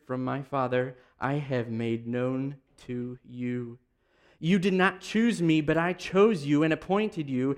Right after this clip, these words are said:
that you should go and bear fruit, that your fruit should abide, so that whatever you ask the Father in my name, he may give to you. These things I command to you, so that you will love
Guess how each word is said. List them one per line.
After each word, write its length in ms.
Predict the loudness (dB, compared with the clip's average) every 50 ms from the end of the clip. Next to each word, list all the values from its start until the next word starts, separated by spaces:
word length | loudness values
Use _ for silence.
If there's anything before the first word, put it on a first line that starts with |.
| -6 -14 -10 -4
that 100 | -4 -2
you 140 | -2 -2 -2
should 260 | -2 -2 -4 -4 -2
go 380 | 2 6 8 8 10 10 8 8
and 180 | 6 4 4 4
bear 160 | 6 4 4
fruit, 500 | 4 0 -2 0 0 0 0 -4 -8 -20 -20 -20 _ 2
that 160 | 2 2 4
your 160 | 4 2 2
fruit 400 | 0 -2 -2 -2 -2 -2 -2 -6
should 200 | -4 -2 0 2
abide, 680 | 2 2 0 0 0 0 0 0 0 0 0 -2 -4 -6
so 120 | -4 -2 0
that 180 | 0 0 0
whatever 360 | 0 0 2 2 2 2 2
you 220 | 0 -2 0 0 0
ask 380 | 2 0 0 -2 -6 -12 _
the 80 | -14 -12
Father 360 | -6 -6 -4 -4 -4 -4 -4
in 200 | -6 -4 -6 -6
my 180 | -6 -6 -6 -8
name, 460 | -6 -6 -4 -4 -4 -4 -6 -8 -12 _ _ _ _ _ _ _
he 160 | -6 -4 -2
may 200 | -2 0 -2 -2
give 280 | -4 -4 -6 -6 -8 -12
to 140 | -16 -14
you. 260 | -14 -14 -14 -14 -18 -20 _ _ _ _ _ _ _ _ _ _ _ _ _ _
These 460 | -12 -6 -4 -2 -2 -2 -4 -6 -10 -12
things 400 | -8 -4 -2 -2 0 -2 -2 -2
I 220 | -2 -4 -4 -4
command 420 | -6 -8 -6 -6 -4 -4 -4 -6 -6
to 80 | -8
you, 320 | -10 -8 -6 -6 -6 -8 -10
so 220 | -12 -10 -8 -8 -6
that 160 | -6 -6 -8
you 200 | -8 -8 -8 -8
will 400 | -6 -4 -4 -4 -4 -6 -8 -8
love 460 | -6 -4 -4 -2 -2 -4 -4 -6 -8